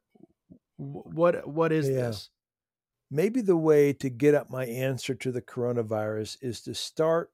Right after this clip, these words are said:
Speaker 2: with what I think are the options or the explanations I'm hearing other people give and why I don't think they make sense. <laughs> So, you know,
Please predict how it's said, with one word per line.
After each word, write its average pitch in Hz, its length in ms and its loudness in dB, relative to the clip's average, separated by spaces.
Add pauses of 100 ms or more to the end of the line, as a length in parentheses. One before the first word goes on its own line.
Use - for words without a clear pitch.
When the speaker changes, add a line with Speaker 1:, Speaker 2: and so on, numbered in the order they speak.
Speaker 2:
with 131 600 -2 (800)
what 135 220 2
I 135 140 2
think 147 320 -6
are 127 180 4
the 117 600 -6
options 131 960 -6
or 123 160 -6
the 110 280 -4 (140)
explanations 131 920 -4
I'm 123 280 -4
hearing 117 480 -4
other 139 240 2
people 107 340 -8
give 104 440 -4
and 107 160 -8
why 113 380 -2
I 117 100 -4
don't 120 220 -8
think 117 180 -8
they 110 100 -6
make 107 260 -6
sense. 95 460 -10
<laughs> - 60 -6 (640)
So, 131 360 4
you 147 180 -2
know, 123 280 -2